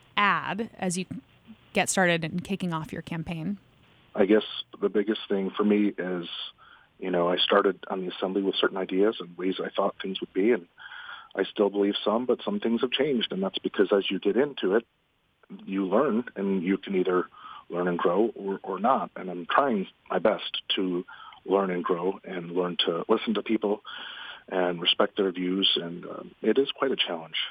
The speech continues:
Speaker 2: Uh, it's, it's a, it's a big challenge to, to listen to people of all sorts of views and opinions and weigh them and then try to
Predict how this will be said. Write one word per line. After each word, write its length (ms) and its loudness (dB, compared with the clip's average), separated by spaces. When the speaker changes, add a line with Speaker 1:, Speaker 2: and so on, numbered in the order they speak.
Speaker 2:
Uh, 240 -2
it's, 140 -8
it's 160 -6
a, 260 2
it's 100 0
a 40 6
big 180 0
challenge 400 -2
to, 400 0
to 60 4
listen 300 4
to 60 -4
people 480 -10
of 140 -4
all 240 2
sorts 240 0
of 180 0
views 360 2
and 100 -4
opinions 560 0
and 120 2
weigh 180 6
them 320 -2
and 100 -6
then 140 -2
try 200 4
to 80 4